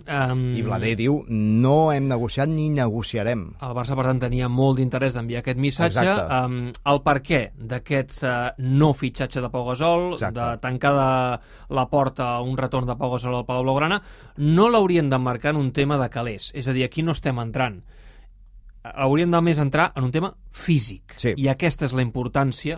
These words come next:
Speaker 1: el quid de la qüestió.
Speaker 2: Exacte. No és un tema de calés perquè el Barça, en fi, eh, està fent una plantilla molt cara i és veritat que el Pau Gasol està a la part final de la seva carrera i si volgués venir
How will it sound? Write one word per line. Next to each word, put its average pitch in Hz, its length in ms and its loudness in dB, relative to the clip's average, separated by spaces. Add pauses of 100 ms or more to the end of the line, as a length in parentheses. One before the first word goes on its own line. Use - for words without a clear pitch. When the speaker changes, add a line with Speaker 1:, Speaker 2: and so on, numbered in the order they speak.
Speaker 1:
el 117 100 -10
quid 139 200 -6
de 123 100 -4
la 113 80 -8
qüestió. 87 380 -16 (180)
Speaker 2:
Exacte. 85 380 -8 (420)
No 123 260 4
és 107 140 2
un 107 160 -2
tema 107 160 0
de 107 100 0
calés 107 380 -2
perquè 110 380 -2 (420)
el 87 240 -8
Barça, 90 540 -4
en 73 100 -12
fi, 101 140 -6 (100)
eh, 82 220 -10 (260)
està - 240 -10
fent 95 240 -4
una 90 160 -4
plantilla 87 680 -6
molt 90 340 -6
cara 131 480 2
i 92 320 -6
és 85 100 -8
veritat 90 380 -6
que 110 160 -4
el 92 80 -6
Pau 92 220 -2
Gasol 92 260 -6
està 98 160 -8
a 92 80 -4
la 85 80 -8
part 95 160 -6
final 95 240 -4
de 92 80 -4
la 90 80 -6
seva 98 240 -4
carrera 101 400 -2
i 120 80 -6
si 95 160 -6
volgués 87 320 -8
venir 95 240 -4